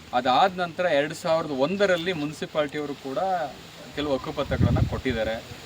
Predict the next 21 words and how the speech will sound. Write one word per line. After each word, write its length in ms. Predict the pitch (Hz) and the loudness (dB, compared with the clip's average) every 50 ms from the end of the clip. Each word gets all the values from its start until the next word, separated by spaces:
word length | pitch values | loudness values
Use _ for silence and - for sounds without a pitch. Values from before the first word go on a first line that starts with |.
| - - - - 135 | -16 -16 -10 -6 -4
ಹಕ್ಕುಪತ್ರಗಳನ್ನ 640 | - - 196 185 175 175 156 165 160 160 160 151 - | -2 -2 -2 -2 -2 -4 -4 -4 -4 -4 -4 -4 -4
ಕೊಟ್ಟವರು 440 | 151 143 127 - 165 165 165 160 139 | -4 -6 -4 -4 -4 -4 -4 -6 -6
ಕೂಡ 120 | 156 147 156 | -6 -4 -4
ಇಲ್ಲಿ 220 | 160 156 139 127 | -4 -4 -4 -4
ಕೆಲವರು 260 | 139 135 135 135 135 | -4 -2 -2 0 2
ಯಾರೋ 180 | 123 123 123 135 | 2 2 2 0
ಇಲ್ಲಿ 280 | 139 131 127 139 127 | -2 -2 -2 -4 -4
ಬಂದು 240 | 120 117 117 147 151 | -4 -4 -4 -4 -2
ವಾಸ 260 | 120 107 107 - - | -2 -2 -2 -2 -4
ಇಲ್ಲ, 240 | 123 117 110 113 113 | -6 -6 -6 -6 -8
ಕೆಲವರು, 500 | 110 - 110 104 104 101 98 101 101 - | -8 -8 -8 -8 -8 -8 -8 -10 -6 -4
ಕೆಲವರು 260 | 139 135 139 135 127 | -2 0 0 0 -2
ಇದ್ದಾರೆ, 260 | 123 117 117 117 135 135 | -2 -2 -2 -2 -4 -4
ಕೆಲವರು 360 | - 113 113 120 127 - - | -2 0 2 2 2 2 2
ಇಲ್ಲ. 180 | - - - 120 - - - - - - - - - - - - - | 2 0 0 0 0 -2 -4 -4 -4 -2 -2 0 0 -2 0 0 2
ಅದಾದ 460 | 127 131 135 143 165 196 202 170 170 | 4 4 6 6 6 6 6 4 0
ನಂತರ 260 | 175 170 165 - 180 | -2 -2 -2 2 4
ಈ 320 | 196 190 185 160 170 190 202 | 4 4 4 2 0 0 0
ಒಂದು 280 | 190 190 185 175 175 | 0 0 0 -2 -4
ಯೋಜನೆಯಡಿ 800 | 165 165 165 170 - 170 170 160 160 151 151 151 185 208 226 214 202 165 127 - | -4 -2 -4 -4 -4 -4 -6 -6 -6 -6 -6 -6 -6 -4 -4 -6 -8 -10 -10 -8
ಪುರಸಭೆಯವರು 840 | 147 156 185 190 - 196 175 165 160 156 151 147 156 196 233 226 196 | -2 -2 -2 0 0 -2 -2 -2 -2 -4 -4 -4 -4 -6 -6 -6 -8